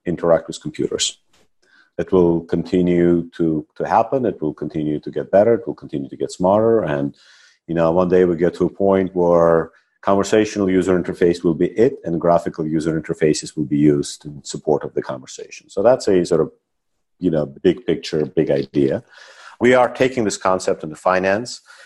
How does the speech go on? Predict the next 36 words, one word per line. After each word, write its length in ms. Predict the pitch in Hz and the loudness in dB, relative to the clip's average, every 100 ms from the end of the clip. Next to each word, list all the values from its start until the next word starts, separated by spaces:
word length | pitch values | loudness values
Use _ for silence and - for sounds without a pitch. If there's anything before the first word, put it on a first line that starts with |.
| _ - | _ -4
And 260 | 92 92 | -2 0
the 120 | 98 | 2
idea 500 | 95 95 127 151 120 - | 2 2 2 2 2 -2
in 200 | 92 90 | -6 -6
finance 880 | - 113 110 87 78 80 - - _ _ | -2 0 0 0 -4 -8 -12 -14 _ _
is 640 | 101 95 92 90 87 - - | 2 4 4 0 -4 -10 -8
the 100 | 85 | -2
vision 340 | 107 127 110 | 0 0 -2
of 120 | 87 - | -4 -4
the, 200 | 85 - | -6 -6
is 160 | 87 | -4
really 220 | 104 107 | 0 2
behind 400 | 87 98 101 117 | 2 -2 0 0
the 40 | 98 | 0
vision 220 | 85 82 | -2 -4
of 80 | 73 | -10
the 80 | 80 | -6
company, 560 | 82 76 82 82 90 _ _ _ _ 95 | -4 -2 -2 0 -2 _ _ _ _ -16
is 180 | - | -16
to 120 | - 92 | -8 0
be 160 | 95 | 4
able 320 | 98 101 110 107 | 4 4 0 0
to 360 | - 90 92 92 | 0 2 0 -2
enable 720 | 87 85 80 87 85 82 - _ _ 71 | -2 -2 0 0 2 0 -6 _ _ -2
better 440 | 92 87 82 78 78 - _ _ _ - | 2 2 2 -2 -6 -14 _ _ _ -6
financial 480 | 90 80 80 - | -4 -2 -4 -8
decision-making 880 | 64 73 78 73 76 69 69 78 76 | -8 -6 -6 -4 -2 -2 -4 -4 -2
using 420 | 78 76 73 71 - - | 0 0 0 -4 -6 -10
conversational 840 | 80 71 73 78 71 - 69 65 | -6 -4 -4 -2 -4 -4 -6 -2
A 100 | 67 | 0
I. 160 | 64 62 - _ _ _ | -2 -4 -12 _ _ _
We 120 | 98 | 0
use 200 | 104 123 | 4 4
conversational 640 | 123 107 101 101 95 95 92 | 2 0 0 0 -2 -2 -2
A 100 | 90 | 0
I 320 | 90 101 127 | 0 0 -2